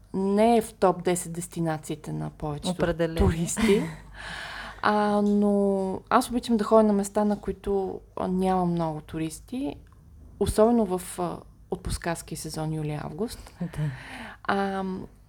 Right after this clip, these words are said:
Speaker 1: и пътувайки, така си организирахме с, а, моя приятелка едно пътуване там за около месец.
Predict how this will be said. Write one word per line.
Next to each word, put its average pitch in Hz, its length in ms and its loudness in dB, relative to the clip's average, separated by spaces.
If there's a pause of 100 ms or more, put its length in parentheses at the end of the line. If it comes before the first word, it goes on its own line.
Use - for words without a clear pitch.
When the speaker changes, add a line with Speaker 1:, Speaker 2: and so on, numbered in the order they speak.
(160)
Speaker 1:
и 202 160 2
пътувайки, 277 960 2
така 254 220 0
си 254 180 -2
организирахме 220 600 2
с, - 360 -8
а, 196 120 2
моя 208 220 2
приятелка 208 400 0
едно 196 180 0
пътуване 185 480 -2
там 262 260 2
за 214 160 4
около 190 300 0
месец. 208 720 0